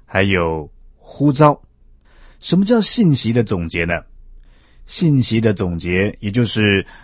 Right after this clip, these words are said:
当传道人在讲道的时候，讲道一开始，其实他就已经看到结论了。在整个讲道当中，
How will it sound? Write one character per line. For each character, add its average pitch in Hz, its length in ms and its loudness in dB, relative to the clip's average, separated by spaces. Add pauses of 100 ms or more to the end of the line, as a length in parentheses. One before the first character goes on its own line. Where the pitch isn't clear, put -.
(100)
当 127 260 4
传 113 400 0
道 135 160 4
人 101 220 0
在 117 180 0
讲 85 400 -2
道 131 220 4
的 98 100 -2
时 - 140 -8
候， 95 260 -4 (420)
讲 151 220 0
道 202 140 2
一 220 80 0
开 208 360 -2
始， 95 440 0
其 - 180 -4
实 151 220 -2
他 156 180 -4
就 147 140 0
已 98 80 -2
经 104 120 -4
看 117 160 -2
到 98 140 0
结 85 240 -6
论 92 220 2
了。 - 160 -14 (760)
在 117 280 4
整 98 240 -2
个 113 120 2
讲 92 340 0
道 110 200 4
当 110 280 2
中， 113 320 0